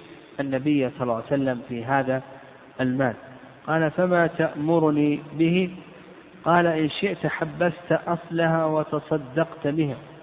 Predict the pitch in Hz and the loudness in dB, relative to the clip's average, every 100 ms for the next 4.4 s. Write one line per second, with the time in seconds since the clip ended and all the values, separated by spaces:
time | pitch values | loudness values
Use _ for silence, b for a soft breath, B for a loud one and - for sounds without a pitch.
0 | - - - - - 139 143 151 - 135 | -20 -20 -20 -16 -10 -8 -4 -4 0 -2
1 | - 107 - - - 196 175 151 - 160 | -2 -12 -14 -16 -6 0 0 -2 -2 -2
2 | 143 127 117 120 104 - - - - - | 0 0 0 -4 -10 -14 -20 -20 -20 -20
3 | - - - 127 - 180 180 165 - 190 | -20 -14 -4 -4 2 4 4 2 0 -2
4 | 190 - 202 | -2 0 0